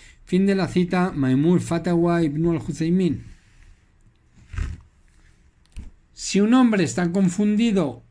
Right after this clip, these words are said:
en este caso, y no está seguro de si ha emitido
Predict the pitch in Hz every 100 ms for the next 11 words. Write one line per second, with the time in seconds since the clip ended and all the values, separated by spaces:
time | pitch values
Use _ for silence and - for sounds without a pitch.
0 | - 127 131 113 180 175 208 180 147 -
1 | 151 208 226 277 240 214 180 165 147 139
2 | 135 113 196 202 185 151 180 170 147 117